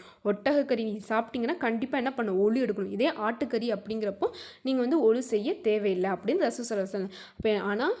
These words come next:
நீங்க விரும்பினால் நீங்க என்ன பண்ணலாம், ஒழு செய்யணும். இன்ஷா அல்லாஹ் நம்ம வந்து எப்பயுமே ஒவ்வொரு தொழுகைக்கு முன்னாடி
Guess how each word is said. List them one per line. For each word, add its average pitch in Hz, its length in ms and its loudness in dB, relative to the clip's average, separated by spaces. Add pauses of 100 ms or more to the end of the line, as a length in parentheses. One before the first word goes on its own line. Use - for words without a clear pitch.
(120)
நீங்க 233 260 2
விரும்பினால் 285 540 2
நீங்க 240 140 2
என்ன 262 120 0
பண்ணலாம், 208 300 0
ஒழு 226 200 4
செய்யணும். 190 280 0
இன்ஷா 196 200 -4
அல்லாஹ் 294 180 0
நம்ம 220 120 -2
வந்து 240 180 0
எப்பயுமே 233 360 -2
ஒவ்வொரு 220 320 0
தொழுகைக்கு 220 400 -2
முன்னாடி 220 220 -2